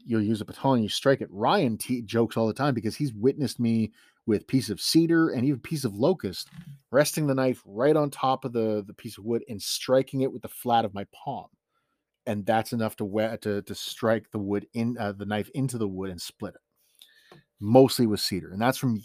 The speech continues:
years and years and years of experience watching how wood works, how wood splits, what causes it to do it. And there's certain moments where I know it's not gonna work. I gotta use a stick to hit it.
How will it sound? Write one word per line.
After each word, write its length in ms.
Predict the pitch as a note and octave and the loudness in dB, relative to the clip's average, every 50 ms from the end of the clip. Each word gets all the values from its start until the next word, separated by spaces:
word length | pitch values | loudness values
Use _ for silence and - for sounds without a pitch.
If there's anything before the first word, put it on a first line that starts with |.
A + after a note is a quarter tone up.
| - | -8
years 540 | - A2+ A#2 B2 B2 B2 A#2+ A#2 A2+ G2+ - - | -6 -2 0 2 2 4 2 2 0 -2 -6 -8
and 160 | B2+ A2 G#2+ | -8 -6 -6
years 600 | G2+ G2+ G2 G2+ A2 A2 A2 G#2+ A2 G#2+ G2+ - - - | -8 -8 -6 -2 0 0 2 2 0 -2 -4 -6 -12 -10
and 160 | G#2+ G2+ G2+ | -10 -8 -8
years 460 | F#2 F#2+ F#2+ G#2 B2 C#3 D3 C#3 B2+ | -8 -6 -2 2 4 4 4 4 2
of 80 | A#2+ G#2+ | -2 -6
experience 760 | G2+ - - - - G2+ F#2+ F#2+ F#2+ F#2 F2 F2 - - - _ _ _ - - - - _ _ _ _ _ _ _ _ _ - | -6 -8 -8 -6 -4 -4 -4 -4 -4 -6 -8 -8 -10 -12 -12 _ _ _ -20 -20 -20 -20 _ _ _ _ _ _ _ _ _ -4
watching 460 | G#2 G#2 A#2 A#2+ A#2+ - - C3 A#2+ | 4 8 8 8 8 8 4 -2 -2
how 200 | - A2 A2 A2 | 0 2 2 2
wood 320 | G#2 G2 F#2 F#2+ G2 F#2 | 2 0 -2 -2 -4 -4
works, 580 | F2+ F2 F2+ - - - _ - - - - - _ _ _ _ _ | -6 -14 -18 -20 -20 -20 _ -16 -16 -16 -16 -18 _ _ _ _ _
how 320 | - - - A#2+ A#2 A#2 | -14 -6 0 2 2 2
wood 340 | A2+ A2 G#2 G2+ G#2+ G2+ F#2+ | 2 0 -2 -2 -4 -4 -4
splits, 540 | - - - - - G#2+ G#2 F#2 - - - | -8 -14 -12 -10 -8 -8 -8 -8 -10 -14 -16
what 360 | F#2 F#2 G2+ A2+ A#2 - - | -10 -4 -2 -2 -2 -4 -8
causes 320 | - - A2+ G#2+ F#2+ F#2+ | -6 -4 -2 -2 -2 -4
it 120 | G2+ F2 - | -10 -10 -10
to 60 | G2+ | -10
do 60 | F#2+ | -10
it. 80 | G2 - | -10 -8
And 120 | A2 A#2 | -4 -2
there's 140 | C#3 C#3 - | -2 -2 0
certain 180 | - F#3+ D#3 | 0 0 2
moments 240 | D#3 D3 D3 C#3 - | 2 2 2 2 2
where 80 | C3+ B2+ | 2 0
I 60 | A#2+ | 2
know 160 | B2 B2 A#2 | 2 0 0
it's 160 | A2+ - - | -2 -6 -8
not 260 | G#2 G2 F#2+ G#2 A#2+ - | -6 -4 -2 -2 -2 -2
gonna 160 | C3 G#2+ F2+ | -4 -8 -8
work. 260 | F2 F2+ F#2 G#2+ - - | -8 -8 -10 -10 -8 -8
I 80 | A2 | -10
gotta 240 | G#2 G2 G2 F2+ F2+ | -6 -6 -6 -6 -6
use 220 | F2+ F2+ F2+ F2 F2+ | -8 -10 -12 -12 -12
a 40 | |
stick 400 | - - - - - C#3 A#2+ _ - | -12 -12 -10 -6 -4 -4 -4 _ -10
to 60 | - | -18
hit 220 | - - F2+ E2+ | -16 -14 -14 -16
it. 100 | F2 - | -16 -18